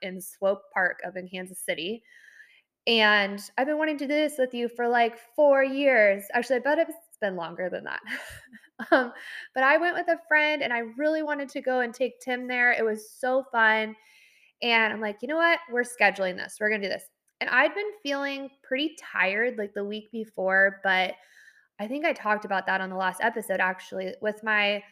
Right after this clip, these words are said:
bipolar disorder, that can just happen to me from time to time. And it doesn't mean that I'm getting sick, but it feels just the exact same physically as, like, you would be kind of, like, your body kind of ramping up to fight off a virus or,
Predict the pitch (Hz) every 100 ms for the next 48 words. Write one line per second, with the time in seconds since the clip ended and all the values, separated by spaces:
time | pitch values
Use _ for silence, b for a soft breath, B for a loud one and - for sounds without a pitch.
0 | b b _ 202 196 - 403 392 277 226
1 | 226 208 202 202 202 - 233 254 359 349
2 | - 185 - 185 185 175 175 - _ 202
3 | 190 180 180 180 - 170 175 190 185 208
4 | 214 - 214 220 202 190 190 185 185 -
5 | 214 214 208 180 - 233 202 185 - -
6 | 180 190 - - _ 208 185 185 185 180
7 | 180 160 - - - - 185 160 98 -
8 | - 175 175 - 131 - 175 180 180 202
9 | 185 190 196 190 185 180 180 196 180 180
10 | 180 180 185 - - b b b _ 190
11 | 190 175 175 196 175 180 180 175 180 170
12 | 175 - 180 175 175 175 180 180 175 170
13 | 170 170 180 - - 165 180